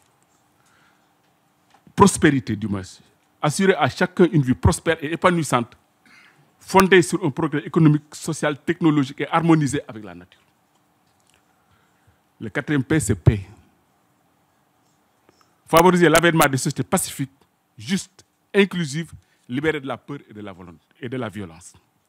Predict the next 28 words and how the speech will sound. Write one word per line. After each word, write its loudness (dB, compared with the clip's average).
Le -10
cinquième -10
et -14
le -12
dernier -10
P, -18
c'est -16
partenariat. -20
Revitaliser 2
le 0
partenariat 2
mondial 0
pour -10
le -4
développement -4
durable, -6
mû -2
par -4
un -6
esprit -6
de -12
solidarité, -14
en -8
mettant -4
l'accent -8
sur -14
les -10
besoins -6